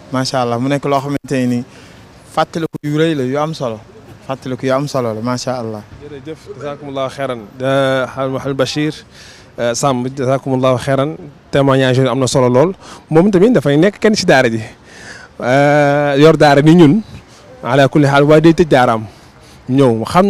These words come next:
Speaker 2: naa bu amul lu ko wéral sax, day indi xale yëpp indi fi, ñëw fi. Waaye gis nga, dégg nga ko ci ay kàddoom, daanaka fu mu jógee ak fu mu jëm benn la ci moom.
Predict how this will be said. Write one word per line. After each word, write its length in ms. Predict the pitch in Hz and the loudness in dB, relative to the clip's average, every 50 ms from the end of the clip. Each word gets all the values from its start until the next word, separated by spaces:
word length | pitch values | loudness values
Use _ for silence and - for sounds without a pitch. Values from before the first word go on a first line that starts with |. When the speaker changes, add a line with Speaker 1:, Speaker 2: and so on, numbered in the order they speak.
| 208 | 4
Speaker 2:
naa 240 | 214 214 196 190 185 | 4 4 6 6 4
bu 300 | 175 165 165 185 214 254 - | 4 2 4 2 2 2 4
amul 240 | 208 208 208 208 190 196 | 4 4 6 6 6 6
lu 100 | 202 208 | 4 4
ko 100 | 180 214 | 6 8
wéral 220 | 196 196 190 180 147 | 8 8 8 8 6
sax, 120 | 175 170 | 4 4
day 100 | 175 180 | 6 4
indi 100 | 175 175 | 4 4
xale 180 | 160 180 160 165 | 4 4 4 4
yëpp 100 | 175 - | 4 2
indi 160 | 165 151 139 127 | 2 0 0 0
fi, 80 | 151 143 | 2 4
ñëw 200 | 151 151 139 123 | 6 6 6 4
fi. 160 | 120 107 98 - - - - - - - | 2 -4 -10 -12 -16 -20 -20 -8 0 2
Waaye 200 | 147 147 151 151 | 2 4 4 4
gis 100 | 156 151 | 2 4
nga, 160 | 160 160 151 | 4 4 6
dégg 160 | 147 170 165 | 6 6 6
nga 80 | 165 160 | 6 6
ko 80 | 151 | 6
ci 80 | - 175 | 6 6
ay 120 | 156 156 | 4 4
kàddoom, 380 | - 151 147 135 135 135 180 202 - - - - - - - - - - - - - | 4 2 2 2 2 0 0 -2 -6 -14 -20 -20 -20 -20 -20 -20 -20 -20 -16 -4 0
daanaka 380 | 170 151 156 160 156 131 135 127 | 2 4 6 6 4 4 2 2
fu 120 | - 190 | 2 4
mu 100 | 180 175 | 4 6
jógee 300 | 160 165 147 143 147 226 - - - - - - - - - - - - | 6 6 6 6 4 2 0 -4 -12 -20 -20 -20 -20 -20 -20 -20 -8 -2
ak 100 | - 160 - | -2 0 0
fu 100 | - 175 | 2 2
mu 60 | 170 | 4
jëm 140 | 147 175 196 | 6 6 6
benn 200 | 202 202 180 143 143 | 6 6 4 4 2
la 60 | 135 | 0
ci 120 | - 147 | -2 -2
moom. 200 | 143 131 113 107 | -2 0 -2 -2